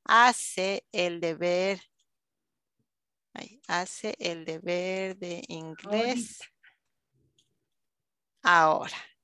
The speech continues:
Speaker 1: O como diríamos en Quito,
Speaker 2: On
Speaker 1: ahorita,
Speaker 2: time.
Speaker 1: ahoritita.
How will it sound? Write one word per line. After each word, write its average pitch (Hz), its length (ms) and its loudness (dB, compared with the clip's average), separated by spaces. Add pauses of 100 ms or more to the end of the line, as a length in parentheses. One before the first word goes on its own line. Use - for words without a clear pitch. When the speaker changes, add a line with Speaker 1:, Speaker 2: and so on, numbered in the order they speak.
(560)
Speaker 1:
O 190 320 4
como 202 220 0
diríamos 208 500 2
en 180 120 -6
Quito, - 380 -2
Speaker 2:
On 240 80 4
Speaker 1:
ahorita, 285 400 6
Speaker 2:
time. 330 140 0 (240)
Speaker 1:
ahoritita. 202 840 2